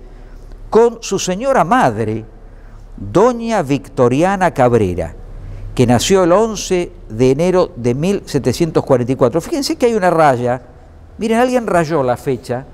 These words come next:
mil setecientos cuarenta y cuatro. No sé quién fue, pero es,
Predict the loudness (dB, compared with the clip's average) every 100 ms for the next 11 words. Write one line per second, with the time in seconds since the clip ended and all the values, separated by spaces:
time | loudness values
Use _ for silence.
0 | -20 -20 -20 -20 -10 0 0 2 0 0
1 | 0 0 0 0 0 0 0 0 2 2
2 | 2 0 -8 -6 -16 -16 -20 -10 -4 -2
3 | 0 2 0 2 0 0 -4 -6 2 2
4 | 0